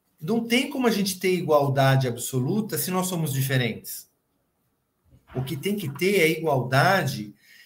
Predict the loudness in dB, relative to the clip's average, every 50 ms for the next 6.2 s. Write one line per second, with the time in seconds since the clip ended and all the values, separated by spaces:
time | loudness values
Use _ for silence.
0 | -20 -20 -20 -20 -16 -4 0 2 2 4 4 4 4 4 4 4 4 6 6 8
1 | 8 8 6 6 4 0 -4 -8 -14 -20 _ _ _ _ _ _ _ _ _ _
2 | _ -20 -20 -12 -10 -8 -6 -4 -2 -2 0 -2 -2 -4 -6 -8 -6 -6 -6 -6
3 | -6 -8 -8 -8 -6 -6 -6 -6 -8 -8 -4 -2 0 2 2 0 -2 -4 -10 -14
4 | -18 _ _ _ _ _ _ _ _ _ _ _ _ -6 -4 -4 -4 -4 -4 -4
5 | -2 -4 -4 -4 -4 -4 -2 0 0 0 0 0 -2 -2 -2 -2 -2 -2 -2 -2
6 | -2 -4 -4 -8